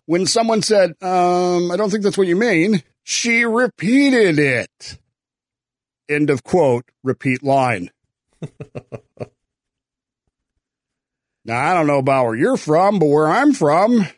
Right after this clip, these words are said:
in the world, in, in the world of insane, crazy theories about what's going on, shouldn't that be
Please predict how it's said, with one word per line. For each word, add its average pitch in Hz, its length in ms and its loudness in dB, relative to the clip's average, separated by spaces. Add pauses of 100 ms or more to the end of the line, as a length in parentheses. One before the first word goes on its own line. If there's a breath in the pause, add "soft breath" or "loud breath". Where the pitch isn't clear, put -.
(400)
in 151 100 0
the 151 80 2
world, 233 380 2 (320)
in, 202 220 -10
in 202 100 -2
the 190 80 2
world 254 340 0
of 170 300 2
insane, 180 840 0 (300)
crazy 170 760 0
theories 156 760 0
about 139 240 2
what's 139 180 0
going 151 240 -4
on, 135 100 -2 (440)
shouldn't 220 480 0
that 160 260 0
be 156 340 2